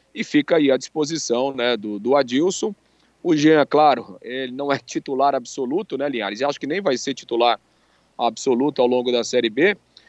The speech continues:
mas é um jogador que já mostrou uma certa capacidade,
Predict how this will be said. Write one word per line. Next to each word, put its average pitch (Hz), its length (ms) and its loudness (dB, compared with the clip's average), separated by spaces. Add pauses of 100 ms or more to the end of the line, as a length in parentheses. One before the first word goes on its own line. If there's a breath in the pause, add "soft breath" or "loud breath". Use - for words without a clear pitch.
(240 soft breath)
mas 139 480 2
é 160 120 -8
um 151 100 -8
jogador 139 580 -6
que 139 400 -6
já 135 140 -4
mostrou 143 460 -2
uma 139 120 -2
certa 127 360 -4
capacidade, 151 800 0